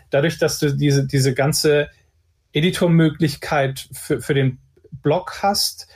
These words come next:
hast du viel mehr Möglichkeiten, als wenn diese Editormöglichkeiten für, für dein ganzes Dokument gelten und bist dadurch viel flexibler und, ähm,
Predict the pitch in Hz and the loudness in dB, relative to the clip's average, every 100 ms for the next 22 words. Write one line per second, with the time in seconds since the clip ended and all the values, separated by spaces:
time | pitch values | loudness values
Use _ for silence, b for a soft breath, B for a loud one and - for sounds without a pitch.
0 | b 135 - 135 170 165 151 143 143 139 | b -4 -2 -2 4 4 4 2 0 0
1 | 139 - 139 117 139 120 127 - 131 131 | -4 -2 -2 -2 -2 -2 -2 0 0 2
2 | 127 - 131 139 139 135 127 123 131 - | 0 0 0 0 0 2 2 0 -4 -2
3 | 131 131 131 139 113 143 131 120 123 123 | -2 -2 -2 -2 0 0 0 0 0 -2
4 | 127 127 - 113 104 110 - 117 104 101 | -2 -4 -2 0 0 -2 -2 -2 -2 -6
5 | 104 - 135 139 - 139 135 - 156 139 | -12 -2 0 2 2 0 0 0 0 2
6 | 147 139 - 143 135 139 123 113 - 120 | 0 0 2 2 4 2 2 0 0 2
7 | 120 113 - - 127 113 113 110 110 117 | 2 0 -4 -6 -2 0 2 2 2 0